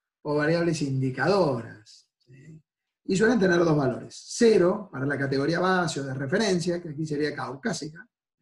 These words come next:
y uno para la otra categoría, ¿no? Que acá sería la afroamericana, afam, ¿sí?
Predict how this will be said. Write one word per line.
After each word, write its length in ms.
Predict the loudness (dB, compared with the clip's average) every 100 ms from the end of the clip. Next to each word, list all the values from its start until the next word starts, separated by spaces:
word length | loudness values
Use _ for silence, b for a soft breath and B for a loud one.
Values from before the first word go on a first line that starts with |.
| _ _ _ _ _ _ _ _ _ _
y 160 | 6
uno 480 | 8 8 6 2 0
para 180 | -2 -2
la 180 | 2 4
otra 340 | 4 2 -4
categoría, 680 | -8 -16 -18 -20 -20 -20 -20
¿no? 300 | _ _ _ _
Que 60 |
acá 180 | -14 -10
sería 300 | -8 -4 -2
la 200 | -2 -2
afroamericana, 600 | -6 -10 -18 -20 -20 -20 _ _
afam, 440 | -12 -8 -8 -8 -16 _ _
¿sí? 180 | _